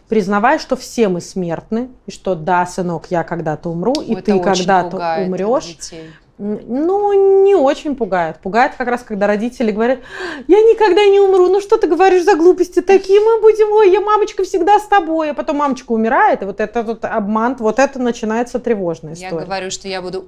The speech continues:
Speaker 2: очень долго с тобой.
Speaker 1: Мгм.
Speaker 2: Своим
Speaker 1: Ну, что
Speaker 2: сыном.
Speaker 1: ты можешь сказать? Ну, на мой взгляд, самое честное, это сказать: «Да, мы все когда-нибудь умрем. И ты, и я, и бабушка, и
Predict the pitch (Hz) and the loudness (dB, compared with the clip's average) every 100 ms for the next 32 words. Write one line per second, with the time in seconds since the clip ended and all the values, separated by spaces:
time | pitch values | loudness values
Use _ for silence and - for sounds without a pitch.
0 | 196 214 - 202 175 170 180 175 - 180 | -10 -10 -10 -12 -14 -14 -16 -18 -18 -18
1 | 180 143 143 127 _ _ _ _ _ 175 | -18 -20 -20 _ _ _ _ _ _ -16
2 | 165 151 175 - - 165 156 403 480 480 | -14 -14 -16 -16 -14 -12 -2 2 2 2
3 | 453 403 415 - 349 254 - 311 233 277 | 2 2 0 0 -4 -4 -6 -4 -2 0
4 | 302 285 214 269 330 - 285 262 214 - | 0 -4 -2 0 0 0 0 0 -2 -4
5 | 320 392 254 226 - 202 220 370 330 - | -6 -6 -8 -6 -4 0 2 2 -2 -4
6 | - 247 277 214 165 196 262 262 269 233 | -2 -2 -2 -4 -4 -4 -6 -8 -6 -4
7 | 175 156 151 _ _ _ _ 254 254 - | -4 -6 -14 _ _ _ _ -4 -2 -6
8 | 180 185 202 - 247 202 175 175 190 190 | -6 -6 -8 -8 -4 -4 -2 0 2 0
9 | 190 _ - 247 175 170 196 190 175 - | -4 _ -6 -4 -2 0 -2 -2 -8 -10
10 | - 170 175 202 185 190 | -6 -4 -4 -6 -6 -6